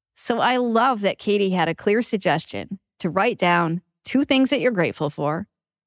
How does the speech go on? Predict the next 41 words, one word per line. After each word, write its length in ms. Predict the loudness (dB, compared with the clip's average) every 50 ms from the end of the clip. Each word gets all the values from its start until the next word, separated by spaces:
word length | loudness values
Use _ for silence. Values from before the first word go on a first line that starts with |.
| _ _ _ _ _ _
two 160 | -2 -2 0
things 280 | 2 4 4 4 4 4
you're 120 | 2 2
working 360 | 2 2 0 0 -2 -2 -2
on, 380 | 0 0 0 -2 -2 -2 -4 -6 -8 _ _ _ _ _ _ _ _
and 100 | -4 -2
two 140 | 0 0 0
things 260 | 2 4 2 4 4
you 80 | 2 2
look 160 | 0 0 -2
forward 320 | -2 0 0 2 0 -2 -2
to. 280 | -4 -6 -8 -8 -10 -12 -14 _ _ _ _ _ _ _ _ _ _ _ _
That's 140 | -6 -2 -2
a 80 | -2
simple, 400 | -2 0 2 2 2 4 2 0
quick, 440 | 0 0 -2 -2 -2 -2 -4 -8 -10 _
and 220 | -2 -2 -2 -2 -6 _
easy 320 | 0 0 0 2 2 0
thing 340 | 0 0 0 0 0 0 0
that 140 | -2 -2 0
we 100 | 0 0
can 140 | 2 0 2
all 240 | 4 2 2 2 2
do. 400 | 0 0 0 0 -2 -4 -8 -14 _ _ _ _ _ _ _ _ _ _ _ _ -2
And 80 | 0
it 160 | 0 0 0 0
seems 220 | 0 2 2 2
like 120 | 0 0
a 60 | 0 -2
simple 360 | 0 0 -2 0 0 0 0
habit 400 | 2 2 2 2 0 -2 -2 -2
that 260 | -2 -2 -2 -2 -2
you 100 | -4 -2
could 140 | -2 -2 -2
keep 200 | 0 -2 0 2
up 140 | 0 0 2
with 160 | 0 2 2 2
on 120 | 2 2
a 60 | 2
regular 340 | 2 0 0 2 2 0 2
basis. 720 | 2 0 0 0 -2 -4 -8 -12 -12 -14 -16 -18 -20 -20